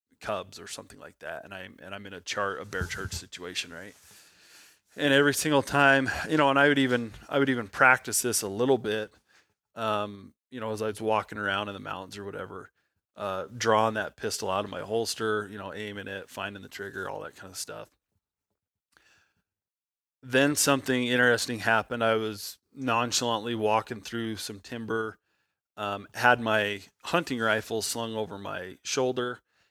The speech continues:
and my pistol on my side like I do, or on my, on my,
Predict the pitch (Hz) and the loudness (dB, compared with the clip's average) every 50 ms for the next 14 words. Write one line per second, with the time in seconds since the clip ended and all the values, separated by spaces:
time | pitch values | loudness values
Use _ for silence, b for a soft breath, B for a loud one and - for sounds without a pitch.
0 | _ _ _ _ - 117 113 110 110 110 107 104 101 98 95 - - 143 127 - | _ _ _ _ -12 -8 -4 -2 -2 -2 -2 -4 -4 -6 -6 -2 0 0 0 2
1 | - 123 117 113 117 110 - 113 113 104 98 95 98 - - 117 110 113 113 107 | 2 2 2 2 2 0 -2 -6 -8 -6 -6 -6 -2 0 2 4 4 4 4 2
2 | 107 98 98 - 107 101 101 107 110 - - 113 110 107 104 104 101 95 98 98 | 0 -4 -6 -6 -8 -8 -8 -6 -6 -4 -2 -2 -2 -2 -2 -4 -6 -6 -6 -8
3 | 98 92 - - 110 107 104 95 95 95 95 98 101 | -8 -10 -12 -12 -14 -12 -10 -10 -10 -10 -10 -14 -18